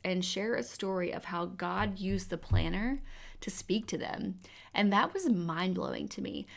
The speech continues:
that not only would God, you know, bless the business, but then would use it in ways I had no idea. Like, I knew it would help people maybe write down their dream or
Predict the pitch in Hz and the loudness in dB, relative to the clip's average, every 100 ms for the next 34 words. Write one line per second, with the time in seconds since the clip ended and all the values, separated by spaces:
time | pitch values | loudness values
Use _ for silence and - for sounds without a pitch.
0 | - - 202 185 - 220 214 226 254 262 | -10 2 4 4 2 2 4 6 4 4
1 | 247 214 196 185 - - - 208 190 196 | 4 4 0 -4 -14 -18 -4 -2 0 0
2 | 190 196 190 190 - - - 202 175 170 | 2 2 2 0 -6 -8 -2 2 2 2
3 | 196 226 254 - 180 123 - - - - | 6 6 6 0 0 -2 -2 -6 -6 -10
4 | - - - - 226 214 226 220 208 196 | -16 -20 -20 2 4 6 6 6 4 0
5 | 180 - - _ _ _ _ - - 240 | -4 -12 -20 _ _ _ _ -10 8 10
6 | 196 214 285 277 214 202 - _ _ 226 | 10 8 8 8 4 2 -6 _ _ 4
7 | 220 208 220 214 202 190 196 196 175 180 | 4 4 4 6 4 2 2 2 2 2
8 | 196 180 - 226 247 262 359 277 240 233 | 2 2 2 0 4 6 8 6 4 4
9 | - - 226 214 196 196 185 170 185 180 | 4 2 2 2 2 4 4 4 2 0
10 | 175 175 180 185 185 180 165 - | 0 -2 0 2 4 4 2 -2